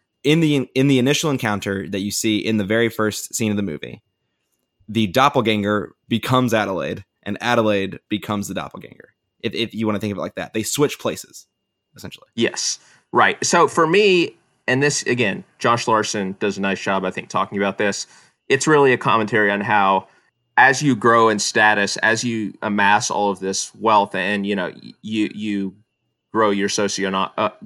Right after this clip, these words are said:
Speaker 2: socioeconomic level, uh, you sort of lose sense of who you are, and, like, you know,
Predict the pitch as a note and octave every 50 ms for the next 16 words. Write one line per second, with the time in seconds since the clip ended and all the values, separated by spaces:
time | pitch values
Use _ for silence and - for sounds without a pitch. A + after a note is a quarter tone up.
0 | - _ _ - - - B2+ B2+ B2+ - B2 A2 G#2 G#2+ G2+ - G2 F#2+ F#2+ F#2+
1 | F#2 F2+ - G2+ A2 A#2+ G#2 G#2+ F#2+ F#2 F#2 _ _ _ _ _ _ _ _ -
2 | G2+ F#2 F2+ F2 - _ _ _ _ - B2 B2+ C3+ - - C#3 B2+ A#2+ G2 G2+
3 | F#2+ A2+ A#2+ B2 B2 A#2 - - B2+ A#2 A#2 - - G#2 F#2+ - - _ _ -
4 | D3+ C#3+ C3+ B2 A2+ A2 A#2+ B2+ G#2+ F2+ D#2+ E2 G2 G#2 G#2 G#2 G2+ - G#2+ -
5 | _ _ - A#2+ A2 F#2+ F#2 G#2